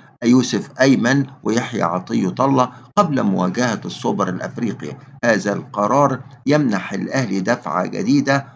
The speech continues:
ويزيد من فرص الفريق في تحقيق الفوز.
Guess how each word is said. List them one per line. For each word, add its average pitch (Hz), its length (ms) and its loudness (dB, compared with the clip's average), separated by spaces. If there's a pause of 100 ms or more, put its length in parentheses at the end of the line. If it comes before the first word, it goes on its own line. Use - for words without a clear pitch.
(140)
ويزيد 113 600 0
من 104 140 0
فرص 104 400 -2
الفريق 107 480 -2 (300)
في 151 140 6
تحقيق 95 600 -6 (340)
الفوز. 131 480 -6